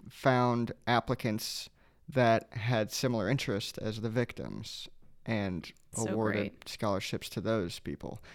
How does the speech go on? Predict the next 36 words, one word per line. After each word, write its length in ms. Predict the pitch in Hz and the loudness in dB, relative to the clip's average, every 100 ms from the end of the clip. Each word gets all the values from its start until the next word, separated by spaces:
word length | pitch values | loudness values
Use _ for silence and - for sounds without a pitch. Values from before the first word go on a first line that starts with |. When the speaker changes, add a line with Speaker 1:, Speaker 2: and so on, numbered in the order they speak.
| - | -8
Speaker 1:
And 180 | - 131 | 0 2
then 100 | 123 | 2
in 120 | 113 117 | 0 0
the 80 | |
second, 460 | 117 - 147 120 - | 0 4 4 2 0
well, 100 | 123 | 4
that 120 | 139 151 | 8 8
was, 180 | 143 | 6
like, 220 | 127 113 - | 4 0 0
three 260 | 127 123 | 2 4
hundred 360 | 113 113 120 - _ - | 6 4 0 -2 _ -12
something 420 | - 120 117 117 | -2 0 0 0
thousand 380 | 120 110 110 110 | 0 0 0 0
dollars 360 | 113 117 113 110 | 2 4 2 -2
in 80 | |
the 60 | 104 | -6
first 280 | - 113 - | -4 -4 -2
batch. 280 | 113 107 - | -2 -2 0
So 120 | 120 | 2
in 120 | 113 | 2
the 60 | 113 | 0
second 400 | - 151 147 120 | 4 4 6 4
batch, 440 | 110 101 - - - - - - - | 4 2 0 -10 -14 -20 -18 -18 -6
it 60 | 110 | -2
was 240 | 104 - | -2 -2
two 240 | - 143 | 2 6
hundred, 500 | 131 120 117 110 107 107 _ - - _ - - - | 8 6 4 2 -2 -8 _ -20 -20 _ -20 -20 -12
um, 420 | - 98 85 76 - | -6 -4 -4 -6 -8
twenty 300 | - 120 110 | -2 0 0
thousand 380 | 113 101 101 101 | 0 -2 -2 -6
or 80 | |
something 300 | 107 110 - 95 | -4 -4 -4 -6
around 280 | 90 90 | -4 -4
there. 220 | 50 95 - - - - - | -6 -8 -10 -16 -20 -20 -10
And 380 | 117 113 104 107 117 | -4 -2 -2 -4 0
they, 500 | 120 110 107 104 | 2 2 2 0